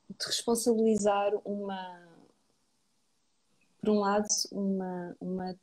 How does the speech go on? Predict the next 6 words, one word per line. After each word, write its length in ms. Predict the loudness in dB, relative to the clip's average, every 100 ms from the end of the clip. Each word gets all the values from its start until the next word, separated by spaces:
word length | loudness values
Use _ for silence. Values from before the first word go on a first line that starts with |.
| _
tomada 500 | -2 0 2 4 2
de 100 | 0
consciência 920 | 0 0 0 2 2 2 0 -2 -4 -8 _ _ _ _ _ 2
ou 140 | 6
uma 140 | 6
posição, 840 | 4 4 4 4 2 2 2 -2